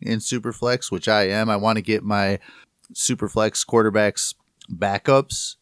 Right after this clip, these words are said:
before they're starting because of an injured Trevor Lawrence. I don't care if it's one week or two that you see C J Beathard in there, assuming he's that number two guy. I don't wanna pay for him after an,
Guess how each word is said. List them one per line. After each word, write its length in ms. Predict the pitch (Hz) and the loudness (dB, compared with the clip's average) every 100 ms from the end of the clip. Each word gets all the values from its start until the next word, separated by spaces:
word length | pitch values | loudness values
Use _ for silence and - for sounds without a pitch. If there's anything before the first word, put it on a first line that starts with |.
| _ - | _ -8
before 920 | 107 95 - - - 107 104 117 127 | -6 -6 -8 -16 -6 -2 2 2 2
they're 400 | 127 127 127 131 | 2 4 4 2
starting 640 | - - - 123 127 135 | -2 -2 4 6 4 2
because 280 | 127 123 127 | 0 0 2
of 100 | 123 | 2
an 100 | 120 | 0
injured 320 | 123 123 123 | 0 0 0
Trevor 280 | - 123 120 | 2 2 2
Lawrence. 240 | 120 127 - | 0 0 0
I 120 | 135 | 0
don't 140 | 170 135 | 0 0
care 140 | 110 | 0
if 80 | 98 | 0
it's 180 | 98 - | -2 -2
one 240 | 101 98 | 0 0
week 240 | 98 92 87 | -2 -4 -6
or 60 | |
two 520 | 76 - 120 117 85 - _ - | -8 -4 0 2 0 -6 _ -8
that 400 | 92 101 90 - | 0 0 0 -4
you 180 | 110 104 | -6 -4
see 380 | - 113 104 92 | -2 -2 -2 -4
C 240 | - 113 | -2 -2
J 200 | 92 101 | 2 0
Beathard 420 | 90 95 - 98 | 2 0 0 0
in 180 | 95 92 | 0 0
there, 340 | 92 92 92 - - | 0 0 -2 -6 -8
assuming 480 | 110 - 127 107 98 | -4 0 2 2 0
he's 300 | 92 98 82 | -2 -4 0
that 180 | 104 92 | -2 0
number 240 | 104 92 | -2 -2
two 220 | - 104 | -4 -4
guy. 400 | 87 98 92 87 _ _ - | 0 0 0 -2 _ _ 0
I 140 | 123 | 4
don't 180 | 131 120 | 6 6
wanna 240 | 107 110 | 4 2
pay 260 | 104 107 101 | 2 2 0
for 320 | - 98 92 | 0 0 0
him 140 | 92 95 - _ - | 0 -4 -8 _ -2
after 560 | 117 104 - 104 95 | 0 0 0 -2 0
an, 200 | 90 90 | 0 -4